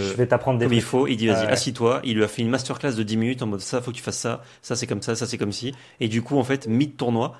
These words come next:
Speaker 1: Il lui a
Speaker 2: euh, il
Speaker 1: offert
Speaker 2: a
Speaker 1: le
Speaker 2: step
Speaker 1: top
Speaker 2: up,
Speaker 1: huit, quoi.
Speaker 2: euh, ouais, il a step up de fou.
Speaker 1: <laughs> Trop bien.
Speaker 2: Et je pense que sans ces explications, euh, c'est pas du tout le même parcours derrière.
Speaker 1: Ouais,
Speaker 2: Je
Speaker 1: peut-être
Speaker 2: pense
Speaker 1: pas,
Speaker 2: que ça l'a
Speaker 1: ouais.
Speaker 2: aidé de fou. J'ai pas eu
Speaker 1: Complètement.
Speaker 2: son retour, euh, là-dessus, mais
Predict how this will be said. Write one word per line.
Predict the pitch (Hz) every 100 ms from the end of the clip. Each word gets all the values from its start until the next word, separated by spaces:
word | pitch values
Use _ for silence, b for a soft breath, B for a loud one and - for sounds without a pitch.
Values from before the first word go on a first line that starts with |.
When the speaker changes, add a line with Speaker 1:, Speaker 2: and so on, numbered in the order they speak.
| -
Speaker 1:
Il | 135
lui | 117
a | 104
Speaker 2:
euh, | 104 101
il | 127
Speaker 1:
offert | 113 117
Speaker 2:
a | 139
Speaker 1:
le |
Speaker 2:
step | 127 135
Speaker 1:
top |
Speaker 2:
up, | 143
Speaker 1:
huit, | 151 127
quoi. | 104
Speaker 2:
euh, | 110 104 101
ouais, | - 143
il | 104
a |
step | - 131
up | 123
de | 117
fou. | -
Speaker 1:
<laughs> | 180
Trop | 139
bien. | 123 -
Speaker 2:
Et | 123
je | 123
pense | 131 180
que | -
sans | 123 175
ces | 175 151
explications, | 139 143 131 120 151 190 b b b
euh, | - 113 113 107 107 104 104 104
c'est | 113 131
pas | 131
du | 147 143
tout |
le | 160
même | 147
parcours | 139 120 139
derrière. | 135 113
Speaker 1:
Ouais, | 143 190 208
Speaker 2:
Je |
Speaker 1:
peut-être | 123 135
Speaker 2:
pense | 156
Speaker 1:
pas, | 175
Speaker 2:
que | 143
ça | 117
l'a |
Speaker 1:
ouais. | 117
Speaker 2:
aidé | 120
de | 123
fou. | 113 - 170
J'ai | 131 135
pas | 131
eu |
Speaker 1:
Complètement. | 135 131
Speaker 2:
son |
retour, | 113 107 139 117
euh, | 104 95 B B B
là-dessus, | 120 110 - 156
mais | 117